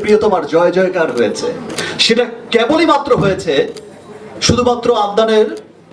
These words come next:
এই যে বড় একটা শিল্প মন, যে আমি দেখতে চাই আমার দেশের সংস্কৃতিকে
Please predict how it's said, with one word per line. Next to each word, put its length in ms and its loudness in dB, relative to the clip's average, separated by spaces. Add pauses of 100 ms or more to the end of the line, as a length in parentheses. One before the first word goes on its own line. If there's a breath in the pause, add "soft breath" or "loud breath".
(760)
এই 100 0
যে 60 6 (120)
বড় 240 4
একটা 220 0
শিল্প 280 0 (120)
মন, 160 0 (320)
যে 100 4
আমি 200 0 (120)
দেখতে 340 2
চাই 140 4 (100)
আমার 140 0 (180)
দেশের 240 4 (100)
সংস্কৃতিকে 640 0